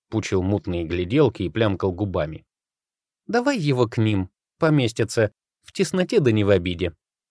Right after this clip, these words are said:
Алекс сгрёб вьетнамца в охапку и закинул в пузо дилижанса.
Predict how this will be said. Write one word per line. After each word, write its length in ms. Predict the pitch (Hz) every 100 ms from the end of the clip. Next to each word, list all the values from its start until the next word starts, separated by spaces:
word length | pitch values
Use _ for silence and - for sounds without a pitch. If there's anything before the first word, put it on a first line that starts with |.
| _ _ _ _ _ _
Алекс 440 | - 104 92 - -
сгрёб 420 | 92 87 98 90
вьетнамца 520 | 90 87 90 87 - 82
в 60 |
охапку 460 | 110 - 170 - 127
и 40 |
закинул 440 | 104 110 160 143 110
в 120 | -
пузо 260 | 131 101
дилижанса. 760 | 95 95 95 82 78 78 -